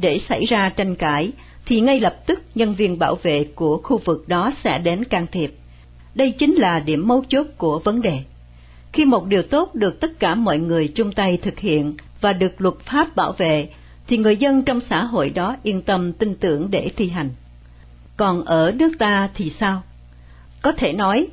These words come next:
cụm từ khủng hoảng niềm tin đã trở thành từ khóa quen thuộc trên các trang mạng xã hội. Có vẻ như người Việt Nam không còn tin vào ai nữa, không tin vào nơi được xem như những ngôi đền thiêng của xã hội bởi chức năng cao quý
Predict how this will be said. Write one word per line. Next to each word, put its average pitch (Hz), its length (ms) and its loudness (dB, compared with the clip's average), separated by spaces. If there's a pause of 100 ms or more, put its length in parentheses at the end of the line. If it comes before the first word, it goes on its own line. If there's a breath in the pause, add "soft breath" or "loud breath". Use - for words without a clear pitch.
(280 loud breath)
cụm 208 240 2
từ 202 240 4
khủng 220 280 0
hoảng 269 260 2
niềm 165 200 2
tin 196 440 0
đã 185 200 0
trở 175 120 2
thành 165 320 -2
từ 165 280 0
khóa 233 340 -2
quen 190 220 -2
thuộc 160 360 -2
trên 190 200 0
các 226 340 -4
trang 185 200 -2
mạng 143 260 0
xã 156 200 -2
hội. 151 360 -4 (500 soft breath)
Có 320 160 0
vẻ 247 200 2
như 285 140 6
người 202 240 2
Việt 185 260 -4
Nam 226 280 2
không 247 220 -2
còn 170 280 0
tin 196 280 0
vào 156 320 -2
ai 175 160 0
nữa, 170 340 0 (300)
không 285 180 0
tin 277 180 4
vào 180 160 4
nơi 202 380 2 (120)
được 208 160 0
xem 269 340 2
như 277 100 2
những 247 320 0
ngôi 254 220 4
đền 175 240 0
thiêng 214 340 0
của 185 160 -2
xã 190 240 -2
hội 160 440 -2
bởi 170 180 0
chức 320 240 -4
năng 196 260 0
cao 180 300 0
quý 196 220 2